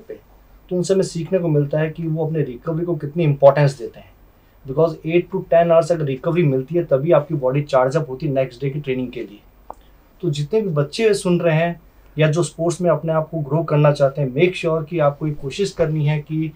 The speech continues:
जो भी आपके distractions हैं, either mobile phones हैं या आप लेट night movies watch करते हैं, कोई भी social media को आप यूज़ करते हैं,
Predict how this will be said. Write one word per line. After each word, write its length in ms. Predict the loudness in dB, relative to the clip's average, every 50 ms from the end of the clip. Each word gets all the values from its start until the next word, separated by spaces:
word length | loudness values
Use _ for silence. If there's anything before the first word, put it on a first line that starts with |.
| -14 -20 -20 -20 -20 -16 -16
जो 260 | -12 -4 2 2 2
भी 160 | 2 4 6 6
आपके 260 | 6 6 4 0 -2
distractions 720 | -2 -2 -6 -8 -4 -4 -4 0 2 4 4 4 2 0
हैं, 180 | -4 -4 -6 -16 _ _ _ _ -20 -20 _ _ -8 -6
either 240 | -6 -4 -4 -4 -6
mobile 340 | -6 -2 2 2 2 2
phones 440 | 2 -2 -2 -2 -2 -2 -6 -10 -12
हैं 180 | -10 -10 -8 -6
या 120 | -4 -2
आप 180 | -2 -4 -6 -8 -10
लेट 440 | -10 -10 -10 -6 -4 -4 -4 -2 -4
night 220 | -6 -6 -6 -8
movies 240 | -2 0 0 0 0 -2
watch 200 | -2 -2 -2 -2
करते 320 | -8 -8 -8 -8 -10 -10
हैं, 160 | -8 -8 -10
कोई 220 | -4 0 0 0 0
भी 140 | 0 -2 -2
social 340 | -2 -4 -6 -2 0 0
media 280 | 0 2 0 0 0 0
को 80 | 0 0
आप 120 | -2 -2
यूज़ 240 | -4 -4 -4 -2 -2
करते 240 | -4 -6 -6 -10 -12
हैं, 100 | -12